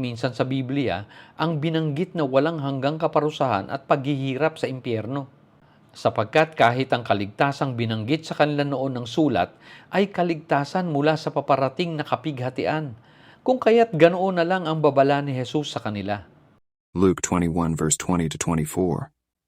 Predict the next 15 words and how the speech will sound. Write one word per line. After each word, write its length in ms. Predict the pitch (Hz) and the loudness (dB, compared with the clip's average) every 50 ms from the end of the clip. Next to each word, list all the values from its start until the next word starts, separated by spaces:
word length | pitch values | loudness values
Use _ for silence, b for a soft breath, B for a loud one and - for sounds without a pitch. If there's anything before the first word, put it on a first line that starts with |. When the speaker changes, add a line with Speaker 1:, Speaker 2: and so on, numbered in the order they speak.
| _ _ _ _ _ _ _ _ _ | _ _ _ _ _ _ _ _ _
Speaker 2:
But 140 | - 113 - | 0 2 2
when 220 | 95 110 113 117 | 4 4 4 6
you 120 | 123 123 123 | 6 4 4
see 220 | - - 135 131 | 4 4 2 4
Jerusalem 600 | 120 113 107 104 113 120 117 - 98 95 92 92 90 | 4 4 4 4 4 4 4 2 2 2 2 2 2
surrounded 460 | - 92 95 95 95 92 95 90 85 | 2 2 2 4 4 4 2 2 0
by 180 | 90 90 90 | 0 0 0
armies, 520 | - 87 98 98 92 87 82 76 73 - B B B B B B B B | 2 2 2 2 2 2 2 0 0 -2 B B B B B B B B
then 180 | - 110 113 113 | 2 4 4 4
recognize 580 | 113 120 127 - - 98 95 92 87 87 85 - | 4 4 2 2 2 2 2 2 2 2 0 0
that 140 | 95 90 | 0 0
her 100 | - 104 | 0 0
desolation 640 | 92 95 101 92 - 92 90 92 90 87 - 92 82 | 0 2 0 0 0 0 0 0 0 0 0 0 0
is 160 | 78 76 - | 0 0 0
near. 420 | 82 87 90 87 78 71 64 - | 0 0 0 0 0 -2 -4 -8